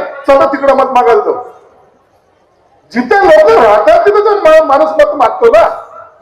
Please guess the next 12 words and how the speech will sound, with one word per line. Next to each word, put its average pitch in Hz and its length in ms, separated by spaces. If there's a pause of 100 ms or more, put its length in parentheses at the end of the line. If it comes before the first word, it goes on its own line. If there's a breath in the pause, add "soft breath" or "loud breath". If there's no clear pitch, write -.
(640)
मावशी, 269 360
तुमच्या 277 240
इथलचं 269 340
ड्रेनेज 277 280
लाईन 269 220
करून 269 260
देईल, 277 240 (760)
तुमच्या 240 260
इथलचा 269 280
रस्ता 269 320
करून 269 340
देईल, 277 440